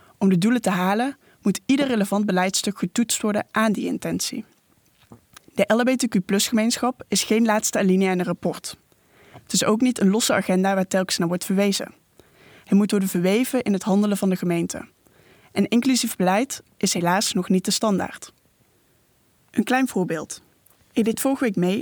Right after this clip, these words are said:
aan een rondleiding van de Rollende Mina's voor het Architectuurcentrum Nijmegen. De Rollende Mina's zijn een queer, feministisch skatecollectief. Zij vertelden dat het skateparkje bij de Wetterend slecht verlicht is,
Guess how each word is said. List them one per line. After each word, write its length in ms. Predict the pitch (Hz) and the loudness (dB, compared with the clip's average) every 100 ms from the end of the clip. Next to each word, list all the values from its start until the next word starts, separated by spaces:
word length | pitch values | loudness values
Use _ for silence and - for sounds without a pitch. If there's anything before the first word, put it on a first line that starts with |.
| - | -2
aan 120 | 196 | -2
een 80 | 190 | 0
rondleiding 520 | 202 208 208 214 214 | 0 0 0 -2 -2
van 120 | 190 | 0
de 60 | 180 | 0
Rollende 320 | 208 220 185 | 2 2 2
Mina's 380 | 170 185 190 - | 2 0 -2 -4
voor 140 | 190 | -6
het 80 | 180 | -4
Architectuurcentrum 840 | 185 - 175 - 190 196 190 190 | -6 -6 -6 -2 -2 -2 -4 -2
Nijmegen. 560 | 175 160 156 180 - - _ _ - _ _ - - - | -2 -2 -6 -8 -12 -20 _ _ -20 _ _ -20 -20 -20
De 100 | 190 | -4
Rollende 300 | 202 285 220 | 0 2 2
Mina's 380 | 185 202 214 - | 2 0 -2 -4
zijn 140 | 185 | -4
een 120 | 180 | -6
queer, 300 | - 196 220 | -2 -2 -2
feministisch 720 | 247 - 214 233 208 - 202 - | -6 -4 0 2 0 -2 -4 -4
skatecollectief. 840 | - 165 - 165 - - - - _ _ _ _ _ - - | -4 -4 -4 -10 -10 -12 -12 -16 _ _ _ _ _ -20 -18
Zij 160 | - 190 | -4 -4
vertelden 440 | 185 - 190 240 | -2 -2 0 0
dat 140 | 233 202 | -2 -4
het 120 | 190 | -4
skateparkje 580 | - 214 226 269 269 226 | -2 -2 -2 -4 -4 -4
bij 100 | 202 | -2
de 80 | |
Wetterend 440 | 185 185 - 202 208 | -2 -4 -2 -2 -2
slecht 300 | - 190 - | -4 -6 -4
verlicht 380 | 190 202 233 - | -2 0 -2 -6
is, 260 | - - | -8 -8